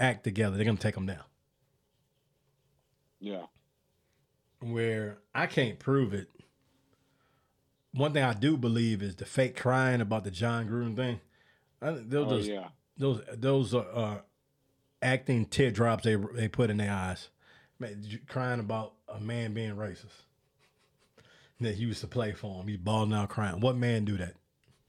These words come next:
Speaker 1: More than multiple men on E S P N just crying. So they put themselves in a bad predicament.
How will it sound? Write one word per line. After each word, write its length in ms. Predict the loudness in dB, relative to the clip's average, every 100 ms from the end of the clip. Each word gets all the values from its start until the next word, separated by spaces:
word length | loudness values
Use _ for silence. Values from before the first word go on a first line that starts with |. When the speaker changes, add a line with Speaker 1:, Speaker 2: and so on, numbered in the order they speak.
| _ _ _ _ _ 0
Speaker 1:
More 260 | 4 4
than 100 | 4
multiple 400 | 2 2 0 0
men 240 | 2 4 4
on 100 | 4
E 80 |
S 80 | 2
P 120 | 2
N 100 | 2
just 160 | 2 -2
crying. 540 | -6 -4 -2 -4 -14 -20 _ _ _ _ _ _ _ _ _ _
So 160 | -8 -2
they 100 | -2
put 160 | -2
themselves 360 | -4 -2 -2 -2
in 60 | -6
a 40 |
bad 400 | -6 -4 -4 -4
predicament. 540 | -10 -12 -14 -16 -20